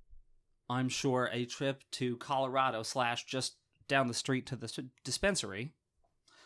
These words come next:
is an easy show on the road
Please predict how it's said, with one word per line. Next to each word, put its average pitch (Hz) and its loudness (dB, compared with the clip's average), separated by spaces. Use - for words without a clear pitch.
is 151 6
an 135 4
easy 160 2
show 147 6
on 135 2
the 127 2
road 120 2